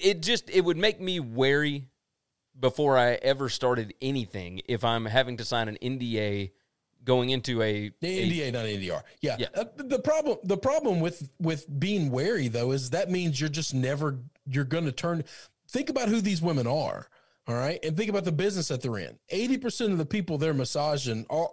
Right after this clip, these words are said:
Speaker 2: are, are not Sean Watson, okay?
Speaker 1: That's true.
Speaker 2: So when you get a, when you get a client like that, he, realistically,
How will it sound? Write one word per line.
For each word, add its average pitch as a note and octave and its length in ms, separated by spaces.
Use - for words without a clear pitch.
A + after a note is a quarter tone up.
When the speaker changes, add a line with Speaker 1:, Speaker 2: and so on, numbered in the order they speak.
Speaker 2:
are, D3+ 280
are D3 160
not D#3 480
Sean D3 360
Watson, A2 580
okay? G#2 280
Speaker 1:
That's G3 200
true. A3 120
Speaker 2:
So F3 240
when E3+ 160
you G#3 40
get C4 200
a, - 60
when G#3 140
you B3+ 60
get C#4 140
a F3 60
client G3 400
like D#3 220
that, F3 400
he, - 160
realistically, A#3 840